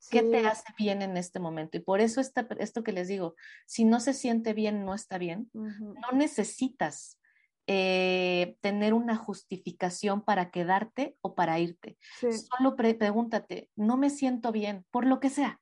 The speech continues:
Speaker 2: Ujú.
Speaker 1: Porque yo me estoy haciendo chaquetas mentales, porque yo soy insegura y tengo mis heridas,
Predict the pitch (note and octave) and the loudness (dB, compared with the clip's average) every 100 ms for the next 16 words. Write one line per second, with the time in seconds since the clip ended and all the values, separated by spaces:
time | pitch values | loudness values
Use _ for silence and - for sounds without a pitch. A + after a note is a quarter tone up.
0 | _ - A#3+ A#3+ A#3+ C#4 B3+ C#4 A3+ D4 | _ -8 -4 -2 2 0 4 2 4 2
1 | D#4+ D#4 D4 C#4+ C4+ A#3 A3+ A3+ A3+ G3+ | 0 -2 -4 -2 -6 -6 -8 -4 0 0
2 | G3 G3 G#3 G#3+ G#3+ A#3+ A3 C4 C4+ C#4 | -2 -2 -2 -2 -6 -4 0 2 4 2
3 | A#3 A3 G3 G#3+ G#3 G#3 G3+ G3 G3+ G#3 | 2 -2 2 2 2 2 0 -2 -6 0
4 | G#3+ G3+ F#3+ F3 F#3 F#3+ F#3+ F3+ D3+ | 4 6 6 4 -2 -6 -4 -2 -2